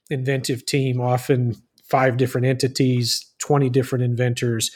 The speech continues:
into a project to define the vision, right, for a whole category and to go build a, typically an even larger portfolio.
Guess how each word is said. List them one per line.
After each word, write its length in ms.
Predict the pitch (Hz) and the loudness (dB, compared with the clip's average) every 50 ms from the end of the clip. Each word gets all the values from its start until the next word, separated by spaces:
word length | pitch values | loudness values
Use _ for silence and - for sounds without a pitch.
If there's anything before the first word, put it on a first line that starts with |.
| - - - - - - _ - | -12 -20 -20 -20 -20 -20 _ -2
into 340 | 156 151 156 139 - 151 143 | 0 2 2 4 4 4 4
a 60 | 113 | 2
project 720 | - - 135 123 120 120 117 - 135 120 117 113 - - - _ - | 2 0 2 2 2 2 2 2 2 2 2 0 -4 -8 -12 _ -4
to 100 | - 131 | -2 -2
define 640 | 120 131 127 - 143 135 131 131 131 127 131 123 - 151 | 0 -2 -2 0 0 0 2 2 0 0 -2 -4 -4 -4
the 100 | 139 123 | -4 -2
vision, 460 | 110 135 143 151 160 190 190 185 190 | 0 2 2 4 4 2 2 0 -2
right, 180 | - 139 127 127 | -2 -2 -2 0
for 120 | - 131 | -2 -2
a 60 | 117 | 0
whole 200 | 110 139 131 120 | 0 0 0 0
category 640 | - - 135 127 123 123 127 123 127 123 120 123 120 | -2 -4 -4 -4 -2 -4 -4 -4 -4 -4 -4 -4 -6
and 100 | 117 110 | -8 -10
to 80 | - 120 | -10 -8
go 140 | 131 127 120 | -8 -8 -8
build 320 | 117 131 127 120 117 117 | -6 -6 -6 -6 -6 -8
a, 120 | 117 110 - _ - - - - - _ _ - _ - | -10 -10 -12 _ -20 -20 -20 -20 -20 _ _ -20 _ -2
typically 340 | - 165 - 156 151 156 139 | -2 0 0 0 0 0 -2
an 80 | 131 | 0
even 220 | 139 143 127 127 123 | 0 -2 -2 -2 -2
larger 400 | 131 131 123 127 135 123 127 110 | -2 0 0 0 -2 -2 -4 -6
portfolio. 720 | - - 127 - - - 120 117 113 113 110 104 107 113 | -6 -10 -12 -10 -6 -6 -4 -4 -4 -6 -8 -10 -12 -14